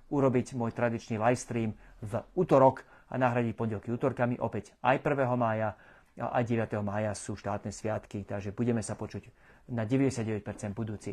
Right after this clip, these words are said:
utorok namiesto pondelka a vtedy to už bude tesne pred začiatkom parlamentnej schôdze, čiže si preberieme aj to, čo nás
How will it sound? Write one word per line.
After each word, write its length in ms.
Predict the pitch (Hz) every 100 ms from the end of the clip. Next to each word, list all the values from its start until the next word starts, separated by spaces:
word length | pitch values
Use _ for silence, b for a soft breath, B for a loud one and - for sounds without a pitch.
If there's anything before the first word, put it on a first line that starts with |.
| - 156
utorok 400 | 156 147 127 117
namiesto 400 | 113 104 110 110
pondelka 480 | 107 104 - 104 - b b b
a 160 | 107
vtedy 400 | - 143 135 - -
to 80 | 120
už 80 | 104
bude 320 | 110 98 -
tesne 320 | 131 123 123
pred 240 | 107 110
začiatkom 560 | 107 - 104 - 101 101 b b b
parlamentnej 480 | - 120 110 101 104
schôdze, 480 | - 185 175 165 131 B B -
čiže 240 | 135 131
si 80 | 123
preberieme 480 | 113 117 113 113 110
aj 320 | - 107 107
to, 80 | 107
čo 80 | 110
nás 160 | 104